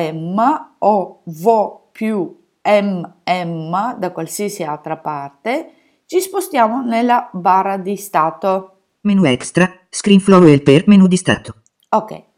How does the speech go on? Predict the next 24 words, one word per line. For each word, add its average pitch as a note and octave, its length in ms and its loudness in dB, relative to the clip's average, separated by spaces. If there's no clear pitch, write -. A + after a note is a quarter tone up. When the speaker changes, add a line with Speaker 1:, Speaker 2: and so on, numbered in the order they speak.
Speaker 1:
intanto E4+ 520 -2
VoiceOver B3+ 500 -4
ci C#4+ 100 -10
ha C4 80 -2
detto A#3 260 -6
menu C#4 800 -2
extra. F3+ 880 -4
La B3+ 180 4
barra F#4 340 2
di A#3+ 220 -4
stato G#3 960 -4
è A3 180 -4
una A#3+ 400 0
zona B3 400 -2
un G3 240 -6
po' B3+ 260 -6
più B3 300 -8
tecnologica, G3+ 960 -2
un F#3 140 -6
po' A#3+ 160 -8
più A#3+ 340 -8
tecnica, F#3 880 -8
dove G#3+ 600 0
troviamo, A3 1080 -4